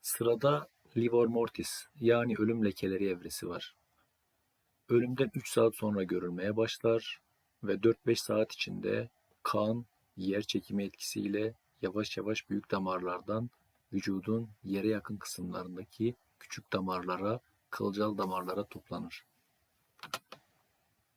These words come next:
Derinin su kaybetmesi sebebiyle saç ve tırnakların uzadığı sanılsa da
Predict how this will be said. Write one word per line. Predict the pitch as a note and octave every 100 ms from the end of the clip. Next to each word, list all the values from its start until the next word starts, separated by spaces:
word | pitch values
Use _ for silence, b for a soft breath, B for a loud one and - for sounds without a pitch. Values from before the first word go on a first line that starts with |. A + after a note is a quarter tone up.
| _ _ _ _ _ _ -
Derinin | A2+ A#2+ B2 C3 C3+ -
su | - -
kaybetmesi | - A#2+ A#2 - A2+ -
sebebiyle | - A2+ A2 C3 G#2+ G#2+ B2+ _ _
saç | - B2 -
ve | A#2+
tırnakların | - G2+ F#2+ - G2+ A2 A#2 -
uzadığı | G2+ G2 G#2 A2+
sanılsa | - F#2+ F#2+ - A#2
da | A2+ A#2